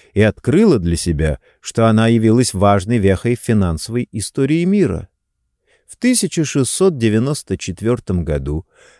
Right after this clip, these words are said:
Карл второй и Вильгельм третий Аранский брали деньги взаймы у частных банков и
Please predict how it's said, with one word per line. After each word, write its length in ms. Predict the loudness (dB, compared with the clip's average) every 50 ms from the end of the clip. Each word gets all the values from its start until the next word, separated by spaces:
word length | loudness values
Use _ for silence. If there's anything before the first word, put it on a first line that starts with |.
| _ _
Карл 360 | -2 0 2 2 2 2 0
второй 600 | -2 -2 0 0 2 4 4 6 6 6 4 2
и 280 | 2 0 0 2 2 4
Вильгельм 580 | 4 2 0 0 2 2 2 2 2 0 -2
третий 540 | -2 0 2 2 2 2 2 -2 -4 -4 -4 _
Аранский 720 | 0 0 2 2 2 0 -2 -4 -6 -8 -10 -10 -12 -12 -12 _ _ _ _ _ _ _ _
брали 400 | -2 0 2 2 2 2 0 0
деньги 320 | 2 2 2 2 2 0
взаймы 400 | 0 0 2 0 0 2 2 2
у 80 | 0 2
частных 460 | 2 0 0 0 0 -2 -2 -2 0
банков 520 | 2 2 2 2 0 -2 -2 -2 -2 -2 -4 -4
и 300 | -2 0 0 0 -2